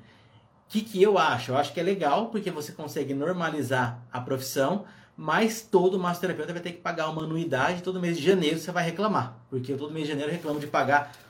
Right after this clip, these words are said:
dois crefitos, um pela pessoa física e um pela empresa jurídica. Então, é uma coisa que eu pago e não, pelo menos pra mim, não vejo retorno. Mas, enfim,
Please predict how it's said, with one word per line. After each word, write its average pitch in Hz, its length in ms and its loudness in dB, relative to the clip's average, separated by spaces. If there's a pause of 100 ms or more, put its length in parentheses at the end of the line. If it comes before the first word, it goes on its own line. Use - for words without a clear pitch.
(120)
dois 175 280 4
crefitos, 131 600 -2
um 175 160 -4
pela 165 240 0
pessoa 151 360 -4
física 190 640 -4 (160)
e 147 100 -6
um 165 160 -4 (240)
pela 147 200 0
empresa 147 400 -2
jurídica. 135 520 -2
Então, 135 380 0 (460)
é 131 100 6
uma 131 140 0
coisa 160 200 0
que - 60 0
eu 180 80 6
pago 180 420 4
e 202 60 0
não, 202 220 -2 (480)
pelo 120 140 -2
menos 127 140 -2
pra 151 280 0
mim, 160 420 -2
não 160 160 -10
vejo 147 240 -6
retorno. 147 500 2
Mas, 220 280 0
enfim, 226 360 -2